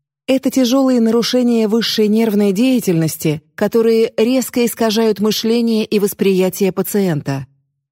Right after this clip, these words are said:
Основные симптомы психоза — бредовые идеи и галлюцинации. Интермиссия. Период между двумя эпизодами, когда психическая деятельность восстанавливается до нормального состояния.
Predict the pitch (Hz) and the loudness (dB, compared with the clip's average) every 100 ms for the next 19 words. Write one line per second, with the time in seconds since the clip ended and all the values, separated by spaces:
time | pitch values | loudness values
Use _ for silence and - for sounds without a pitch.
0 | _ - 180 214 214 277 294 - 233 - | _ -6 -4 -2 -2 0 -2 -2 -2 0
1 | 262 247 - 226 202 277 285 269 247 _ | 0 0 0 -2 -2 -2 0 -2 -4 _
2 | - 220 214 254 233 220 214 190 202 185 | -2 0 2 2 2 2 2 0 0 0
3 | 262 269 262 _ 226 196 208 214 - 214 | 0 0 -2 _ -2 0 0 0 -2 -2
4 | 170 - 151 135 139 _ _ _ _ _ | -2 -4 -6 -6 -8 _ _ _ _ _
5 | _ _ _ _ _ 262 277 302 294 285 | _ _ _ _ _ -2 0 2 2 2
6 | 196 - 151 143 143 _ _ _ _ - | 0 -2 -2 -2 -6 _ _ _ _ -2
7 | 208 208 214 190 196 185 180 180 196 190 | 0 2 0 2 0 0 0 2 2 2
8 | 180 180 190 185 247 196 165 151 _ - | 0 0 0 0 0 0 0 -4 _ -4
9 | 226 226 233 - 233 240 220 214 - 196 | -2 0 -2 -2 -4 -2 -2 -2 0 0
10 | 190 254 262 254 233 220 - - 202 226 | 2 2 0 0 0 -2 -6 -10 -2 -2
11 | - 214 220 269 254 240 240 220 226 190 | 0 0 0 0 0 2 0 0 -2 0
12 | 208 190 185 202 202 196 190 202 - 214 | 0 0 0 0 0 0 -2 -4 -2 0
13 | 214 160 147 147 | 0 -2 -4 -8